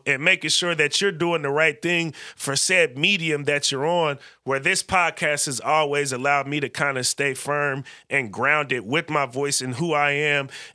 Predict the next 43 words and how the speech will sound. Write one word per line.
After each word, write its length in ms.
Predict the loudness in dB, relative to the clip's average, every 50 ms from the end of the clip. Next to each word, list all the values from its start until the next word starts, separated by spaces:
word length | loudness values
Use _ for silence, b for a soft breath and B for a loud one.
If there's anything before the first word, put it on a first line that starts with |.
| B
and 320 | 2 2 2 2 -2 -2 0
being 300 | 2 2 4 2 2 2
willing 280 | 2 2 2 2 0
to 80 | -2 -2
take 400 | -2 0 2 2 2 2 0 0
those 300 | 0 0 2 0 -2 -2
risks 380 | 0 2 2 2 2 0 -6 B B B B B -10 -2
going 340 | 2 2 4 4 4 2
to 140 | 0 -2 -2
these 220 | -2 -2 -2 -2 -2
particular 600 | -2 -4 -2 0 0 2 2 2 0 0 0 0
mediums 500 | 0 0 0 0 0 -2 -2 -2 -2 0
and 100 | 2 4
not 220 | 4 4 4 2
being 180 | 0 0 0 0
scared 380 | 0 0 2 2 2 2 0
to 100 | -2 -4
do 240 | -4 -2 -2 0 0
so, 340 | 0 2 2 2 2 2 0 B B B B B
because 300 | -4 -2 0 0 0 4
that's 300 | 4 4 4 4 2 0
what 120 | 4 4
I 120 | 6 6
had 240 | 6 6 4 4 4
to 80 | 0 -4
do 380 | -2 0 0 0 0 -2 -4 b b b b b b b 0
in 160 | 2 2 2
the 60 | 2
beginning 560 | 0 0 0 4 4 4 6 4 2 0 2
when 120 | 2 2 4
I 80 | 4
first 320 | 2 4 2 2 2 4 4
got 200 | 6 6 6 4
the 60 | 4
radio 420 | 6 8 8 8 6 4 2 2 2
show. 340 | 0 0 -2 -2 -6 -10 _ _
<laughs> 40 | _ -2
You 220 | 2 2 4 6 6
know 100 | 8 8
what 80 | 8
I'm 80 | 6 4
saying? 260 | 2 4 4 4 6
Like, 220 | 6 6 6 4